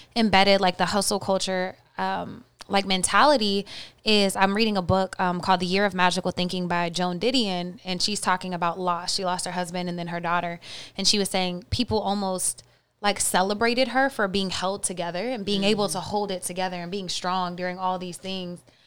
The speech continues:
Speaker 1: whenever she was really, like, falling apart on the inside. And so I think even part of the ideal, like, of how we have to appear, you know, for our teams or for other people in our lives, um, keeps us from understanding grief and being able to really,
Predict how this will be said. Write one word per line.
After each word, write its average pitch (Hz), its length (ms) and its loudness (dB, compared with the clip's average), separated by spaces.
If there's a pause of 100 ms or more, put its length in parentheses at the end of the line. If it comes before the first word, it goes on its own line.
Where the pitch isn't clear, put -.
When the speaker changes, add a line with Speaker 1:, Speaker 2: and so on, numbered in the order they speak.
(260)
Speaker 1:
whenever 180 760 2
she - 180 2
was 180 160 0
really, 190 240 0
like, 165 180 0
falling 175 320 -2
apart 180 300 2
on 180 140 0
the 175 120 -4
inside. 214 520 2
And 190 120 0
so 180 120 0
I 175 100 2
think 180 300 -6
even 180 480 -2 (600)
part 208 220 6
of 180 320 0
the 202 100 2
ideal, 185 320 6
like, 175 200 2
of 170 80 -2
how 180 180 4
we 180 120 2
have 180 240 0
to 180 120 0
appear, 175 480 2
you 196 180 -4
know, 170 120 4
for 262 160 4
our 208 100 8
teams 185 320 -2
or 175 60 -4
for 190 180 2
other 170 180 2
people 180 320 -4
in 170 80 -2
our 165 140 -6
lives, 175 580 0
um, 180 460 -8
keeps - 300 -2
us 180 160 0
from 175 400 -2
understanding 185 720 0
grief 170 340 -8
and 175 140 -4
being 175 180 2
able 170 260 -2
to 170 220 0
really, 170 640 -2